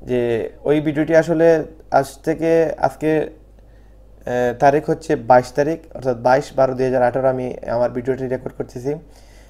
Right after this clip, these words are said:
আর আজ থেকে ঠিক, আহ, দশ দিন পূর্বে, অর্থাৎ দশ বারো দুই হাজার আঠারোতে, আহ,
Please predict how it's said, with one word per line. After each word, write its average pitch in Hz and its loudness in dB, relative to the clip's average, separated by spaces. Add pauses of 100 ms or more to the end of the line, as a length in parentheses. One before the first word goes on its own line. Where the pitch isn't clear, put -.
(120)
আর 117 0
আজ 139 2
থেকে 165 -2 (120)
ঠিক, - -6
আহ, 131 -4
দশ 135 0
দিন 151 -2
পূর্বে, 143 -2
অর্থাৎ 131 -2
দশ 147 0
বারো 151 4
দুই 139 -2
হাজার 135 0
আঠারোতে, 139 -2
আহ, - -10